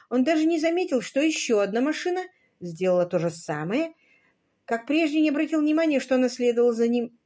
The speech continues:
из самого Ледлинтона. Кренбери-Лейн была весьма извилистой, как и большинство английских улочек,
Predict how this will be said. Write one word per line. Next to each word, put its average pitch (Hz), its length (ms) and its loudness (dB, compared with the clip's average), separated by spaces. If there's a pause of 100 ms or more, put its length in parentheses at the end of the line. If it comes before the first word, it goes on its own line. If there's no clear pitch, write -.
(100)
из 185 160 -14
самого 180 380 -6
Ледлинтона. 170 920 -8 (1000)
Кренбери-Лейн 202 880 0
была 185 240 -2
весьма 196 480 -6
извилистой, 220 720 -6 (340)
как 330 200 -6
и 262 100 -4
большинство 233 720 -2
английских 208 640 -8
улочек, 320 420 -2